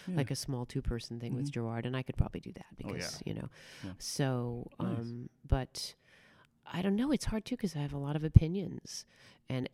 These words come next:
Speaker 2: I, I, it would drive me crazy. I feel
Speaker 1: That's
Speaker 2: bad,
Speaker 1: good.
Speaker 2: like, like the logo.
Speaker 1: Right.
Speaker 2: Again, if I didn't like a logo of a show that I was producing, but I was not, I didn't have enough clout in the producing team to nix it or to keep it, it would drive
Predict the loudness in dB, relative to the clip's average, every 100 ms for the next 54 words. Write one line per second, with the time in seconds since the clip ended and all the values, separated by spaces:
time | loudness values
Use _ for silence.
0 | -4 -4 -2 -4 -2 -2 2 2 2 -2
1 | 0 0 2 0 0 0 2 2 2 4
2 | 2 4 2 2 4 8 10 10 6 4
3 | -4 -6 -4 0 2 4 4 2 2 0
4 | 2 2 4 6 6 8 6 6 2 0
5 | 2 2 2 2 0 -2 0 2 2 0
6 | 0 0 0 -4 -6 0 2 4 4 2
7 | -2 -16 -4 0 2 2 2 2 0 2
8 | 6 6 4 0 2 2 2 0 2 0
9 | 0 2 2 2 0 -6 -16 -10 -4 -2
10 | -2 -2 -2 -2 -2 -4 -4 0 0 4
11 | 2 2 -2 -2 -16 -12 -12